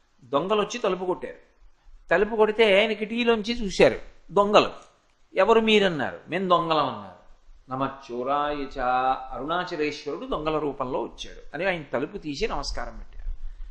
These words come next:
"స్వాగతం, రండి." వాళ్ళు అన్నారు, "బుద్ధి ఉందా లేదా నీకు? మేము దొంగలం అంటే తలుపు తీస్తే ఏంటి? తలుపు వేసుకుని అరువు, మేము తలుపులు పగలగొట్టుకుని వస్తాం, లేకపోతే మేము, మా వృత్తికి తృప్తి ఉండదు మాకు అలా నువ్వు పిలిస్తే వస్తే" అన్నారు.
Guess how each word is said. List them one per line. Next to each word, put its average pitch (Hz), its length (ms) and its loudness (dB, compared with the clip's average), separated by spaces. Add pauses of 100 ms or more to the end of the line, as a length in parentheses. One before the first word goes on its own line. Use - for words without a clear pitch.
(280)
"స్వాగతం, - 840 -4
రండి." 110 240 -14 (1300)
వాళ్ళు 147 240 -4
అన్నారు, 160 240 -8
"బుద్ధి 135 420 -6
ఉందా 202 240 2
లేదా 160 240 0
నీకు? 135 220 -6
మేము 120 220 -4
దొంగలం 156 340 0
అంటే 180 160 -6
తలుపు 160 260 -6
తీస్తే 165 280 -10
ఏంటి? 160 340 -10 (500)
తలుపు 208 260 2
వేసుకుని 208 300 4
అరువు, 165 440 6 (540)
మేము 208 180 4
తలుపులు 214 320 8
పగలగొట్టుకుని 165 540 6
వస్తాం, 101 260 0 (120)
లేకపోతే 151 220 2
మేము, 190 320 -2
మా 135 220 -4
వృత్తికి 196 880 -4
తృప్తి 202 300 -4
ఉండదు 240 240 0
మాకు 214 220 0
అలా 185 220 2
నువ్వు 170 240 -4
పిలిస్తే 180 440 -4
వస్తే" 190 340 0
అన్నారు. 120 300 -4